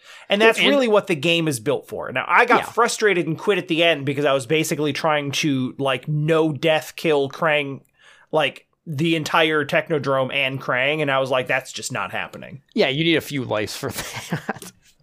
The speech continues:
Speaker 1: Um, but the, uh, I, I think that, like, I learned a lot about how to manage bosses, like, how to, how to manage, like,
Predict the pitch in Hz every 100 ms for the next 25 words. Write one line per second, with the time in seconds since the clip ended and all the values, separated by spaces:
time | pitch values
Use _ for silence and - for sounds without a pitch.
0 | _ _ - - 156 143 131 131 - _
1 | _ _ _ _ _ _ _ _ - 160
2 | 320 233 127 - - - _ _ _ _
3 | - 147 185 185 180 185 175 170 165 160
4 | - - - _ _ _ _ _ _ _
5 | _ 196 190 202 190 220 185 196 180 180
6 | 165 160 165 165 151 139 131 135 143 160
7 | 208 226 220 214 233 262 - 139 156 151
8 | 147 143 - - _ _ _ _ - 190
9 | 151 147 131 120 - 185 190 185 180 175
10 | 170 165 - 127 127 123 - _ _ _
11 | - - _ _ _ _ _ - _ -
12 | 175 180 170 170 160 - 196 214 214 180
13 | 180 180 180 135 151 139 -